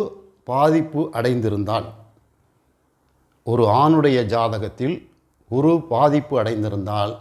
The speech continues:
அவருக்கு மைத்துனரால் சிறப்பு இல்லை, மைத்துனரால் எந்தவித பயனும் இல்லை. அது அவங்க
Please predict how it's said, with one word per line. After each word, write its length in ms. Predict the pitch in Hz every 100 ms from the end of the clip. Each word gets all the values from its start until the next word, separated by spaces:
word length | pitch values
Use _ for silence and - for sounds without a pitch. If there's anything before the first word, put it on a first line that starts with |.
| - - _ -
அவருக்கு 440 | 101 107 107 - 98
மைத்துனரால் 760 | 95 143 160 151 120 107 131 -
சிறப்பு 340 | 117 120 - 98
இல்லை, 260 | 87 90 - _ _ - - _ _ _ _ _ _ _ _ _ _ _ _ _
மைத்துனரால் 800 | 98 120 196 226 208 185 156 160 156
எந்தவித 500 | 131 143 156 135 131
பயனும் 440 | - 98 104 110
இல்லை. 240 | 87 85 87 - _ _ _ _ _ _ _ _ _ _ _ _ _ _ _ _ _ _ _ -
அது 140 | 113
அவங்க 240 | 113 110